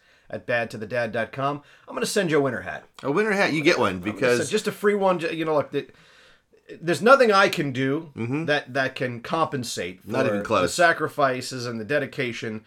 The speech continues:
Speaker 1: that you are making to our country and to s-, freedom and safety around the world.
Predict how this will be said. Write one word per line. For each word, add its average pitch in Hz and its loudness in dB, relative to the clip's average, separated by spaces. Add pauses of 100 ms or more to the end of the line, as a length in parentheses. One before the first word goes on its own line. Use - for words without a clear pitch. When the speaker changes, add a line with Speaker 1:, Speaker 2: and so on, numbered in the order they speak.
(160)
Speaker 1:
that 123 -6
you 185 2
are 175 6
making 120 -2
to 117 -4
our 123 2
country 117 -4
and 104 -8
to 104 -8
s-, 95 -20 (140)
freedom 135 -2
and 117 -6
safety 117 -6
around 110 -4
the 107 -6
world. 131 -2